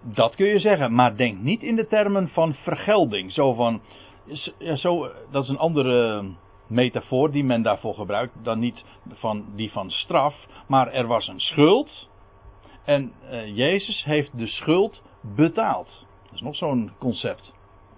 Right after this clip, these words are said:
Jezus heeft onze schuld betaald. Wij hadden schuld en Jezus, die hebben wij zelf niet betaald, maar Jezus heeft die betaald. Ook dat vind je niet in de Bijbel.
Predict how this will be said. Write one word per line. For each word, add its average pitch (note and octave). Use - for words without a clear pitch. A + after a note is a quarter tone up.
Jezus E3
heeft D#3
onze F#3+
schuld A#3+
betaald. A2
Wij F#3
hadden B2+
schuld G3
en B2+
Jezus, F#3
die A2+
hebben G2
wij F2+
zelf E3+
niet D3
betaald, D#3
maar D3
Jezus F3
heeft A#2
die G#2
betaald. F#2+
Ook B2+
dat A3
vind F3+
je D#3+
niet D3
in B2+
de A2+
Bijbel. F#2